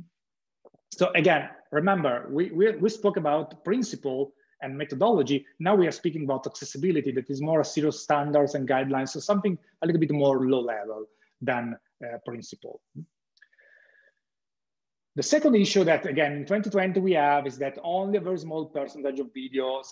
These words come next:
embedded in website and multimedia content have caption or good quality caption. So again, if you, uh, have some hearing problem, you cannot watch a video because you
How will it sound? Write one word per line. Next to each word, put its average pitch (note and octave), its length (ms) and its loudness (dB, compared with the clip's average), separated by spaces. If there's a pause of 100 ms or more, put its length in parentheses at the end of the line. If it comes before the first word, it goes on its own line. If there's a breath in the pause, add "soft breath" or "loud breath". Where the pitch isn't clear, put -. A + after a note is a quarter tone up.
embedded C3+ 840 0
in C3 160 -14
website C3 500 0
and B2 160 -6
multimedia C3 460 -4
content B2 520 -4 (140)
have C#3+ 380 2
caption G3 520 -2 (1000)
or C#3+ 360 2 (180)
good D3+ 240 -2
quality B2+ 380 -2
caption. F#3+ 500 -10 (180)
So D#3+ 80 -2
again, C#3 320 0
if C#3+ 160 -10
you, C3+ 160 0 (640)
uh, B2+ 260 -2
have A#2+ 160 -8
some A#2+ 160 -12
hearing G3 640 4 (220)
problem, D3+ 560 0
you B2+ 120 -6 (220)
cannot A#2+ 320 -8 (140)
watch B2+ 260 -10
a D3+ 60 -2
video C#3 320 -4 (720)
because B2+ 240 -2
you B2+ 180 -6